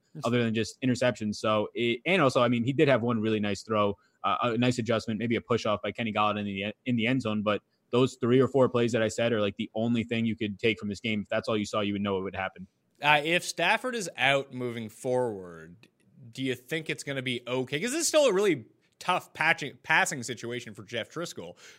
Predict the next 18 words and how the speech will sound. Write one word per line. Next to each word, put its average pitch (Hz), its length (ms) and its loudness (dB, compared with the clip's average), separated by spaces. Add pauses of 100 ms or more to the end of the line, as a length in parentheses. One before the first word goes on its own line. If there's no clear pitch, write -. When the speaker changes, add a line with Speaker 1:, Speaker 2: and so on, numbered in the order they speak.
Speaker 1:
who 123 160 0
I 113 100 4
don't 131 140 2
think 135 100 -6
had 104 140 -6
topped, 120 440 -2
he 113 220 -6
had 113 240 -14
topped 160 320 -4
a 135 60 -8
hundred 143 240 -4
and 131 100 -14
eighty 127 160 -6
yards 117 320 -4
once 110 520 -6
in 127 120 -14
his 110 160 -10
career 107 540 -10